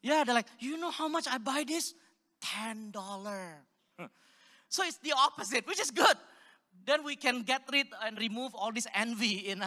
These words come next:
in our community. But I, again, I don't know all of you. Some of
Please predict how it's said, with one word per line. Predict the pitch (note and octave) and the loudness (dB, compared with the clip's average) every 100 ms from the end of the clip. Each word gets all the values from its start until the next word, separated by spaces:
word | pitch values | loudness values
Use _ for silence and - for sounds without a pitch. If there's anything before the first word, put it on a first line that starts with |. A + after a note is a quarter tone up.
| G3+ | -4
in | F#3+ | -4
our | F#3 F3+ | -4 -6
community. | G3 F3 F#3+ F#3+ E3 | -6 0 2 2 0
But | D#3 G#3+ G3 - - - - _ _ _ - | 8 8 8 4 -20 -20 -20 _ _ _ -2
I, | G#3 - | -2 -2
again, | G3 A3+ G3 | -8 -6 -6
I | |
don't | G3+ A#3 | -4 -2
know | A#3 G3 | -2 0
all | G3+ | 2
of | F#3 - | 0 -4
you. | D#3+ | -8
Some | D3+ A#3 | -2 0
of | G#3+ | 0